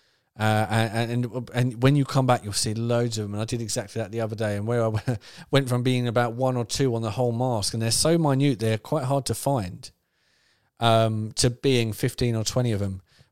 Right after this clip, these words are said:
But the funniest thing was he pulled one off and he trapped it under a plastic, um, what would you call it? Like a,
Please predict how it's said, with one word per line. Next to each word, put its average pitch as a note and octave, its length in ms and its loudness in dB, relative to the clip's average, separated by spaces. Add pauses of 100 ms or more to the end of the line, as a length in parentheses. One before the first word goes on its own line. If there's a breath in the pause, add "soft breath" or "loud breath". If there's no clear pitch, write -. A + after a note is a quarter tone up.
But B2 160 -2
the B2 80 2
funniest C#3 400 4
thing C3+ 160 2
was B2+ 160 4
he A#2+ 120 4
pulled D3 360 4
one C3 140 6
off B2+ 380 4 (880 loud breath)
and A#2 360 4
he A#2 320 4 (100)
trapped - 440 0
it C3+ 140 2
under A#2+ 440 2
a A2+ 400 4 (200)
plastic, - 1000 -2 (120)
um, A2 960 0
what D3+ 140 -8
would D3+ 140 -6
you B2 60 -2
call C3 260 -4
it? G2 160 -6
Like A#2 220 -4
a, A#2 220 2